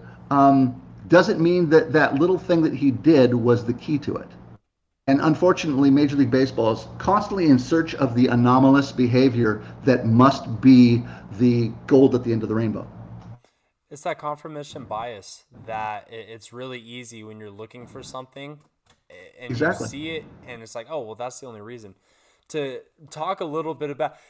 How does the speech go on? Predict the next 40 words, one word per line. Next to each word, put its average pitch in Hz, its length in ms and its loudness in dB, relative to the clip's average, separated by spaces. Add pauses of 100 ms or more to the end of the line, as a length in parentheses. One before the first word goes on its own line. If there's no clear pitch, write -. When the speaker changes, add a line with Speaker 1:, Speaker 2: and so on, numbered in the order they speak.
(140)
Speaker 2:
Ken, 208 300 -4
I'm 226 180 -4
so 220 280 -2
happy 135 380 -2
that 131 340 -4
you 123 120 -14
came 117 260 -12
on, 110 220 -8
man. 110 240 -10
I'm 123 140 -10
so 156 240 -4
glad 117 400 -2
because 127 500 -4 (280)
just 190 240 -4
this 190 160 -6
small 170 200 0
Speaker 1:
I'm 226 100 8
having 254 140 4
a - 40 -2
great 180 160 2
time. 185 100 -2
Speaker 2:
conversation, 143 560 -8
um, 143 480 -6 (440)
one 165 300 -6
of 214 80 -4
my 190 200 -2
biggest 175 400 -10
things 170 200 -14
that 143 140 -4
I 147 120 -4
talk 147 260 -10
about 127 240 -8
when 131 80 -10
I'm 127 140 -14
working 127 280 -14
with, 117 180 -14 (120)
with 123 140 -18
my 120 220 -10
guys 113 400 -10
is 117 420 -14